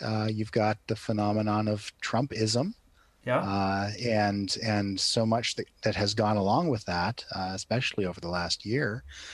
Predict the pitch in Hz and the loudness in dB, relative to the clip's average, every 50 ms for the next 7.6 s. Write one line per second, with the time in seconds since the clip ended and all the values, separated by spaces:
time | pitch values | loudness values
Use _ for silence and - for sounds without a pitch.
0 | - - - - - - - 90 90 90 90 90 95 - - - 92 85 107 107 | -16 -18 -20 -20 -12 -8 -6 -6 -4 -6 -6 -8 -10 -8 -6 -6 -6 -2 0 0
1 | 101 98 95 95 92 92 - - _ _ _ - - _ _ _ - - - - | 2 2 2 2 0 0 -4 -8 _ _ _ -20 -20 _ _ _ -12 -10 -8 -8
2 | 90 87 87 87 92 101 - _ _ - 98 90 90 90 - - 98 92 87 - | -8 -8 -8 -10 -14 -18 -20 _ _ -10 -10 -8 -6 -6 -6 -4 -4 -6 -8 -10
3 | - - 104 95 - - - 104 95 95 98 95 - - 95 - - 104 95 92 | -8 -8 -6 -4 -4 -2 -2 -2 -2 -2 -2 -2 -2 -2 -4 -4 -4 -4 -2 -2
4 | 92 98 101 104 95 90 87 87 90 90 - - - - 90 87 87 87 87 - | -2 -2 -2 -2 -2 -2 -2 -2 -2 -4 -8 -12 -12 -10 -8 -8 -8 -8 -10 -12
5 | - - - - - _ _ _ _ - - 95 90 87 92 98 98 - - - | -16 -20 -20 -20 -20 _ _ _ _ -12 -10 -8 -8 -10 -10 -10 -6 -6 -4 0
6 | 110 104 101 101 101 98 95 95 95 95 95 92 101 - - - 110 104 113 123 | 2 2 2 2 2 0 2 2 4 4 2 2 0 -2 -2 -2 -2 -4 -4 -4
7 | 123 - - - 135 143 - 85 87 85 87 | -4 -4 -4 -2 -2 -2 0 0 -2 -2 -4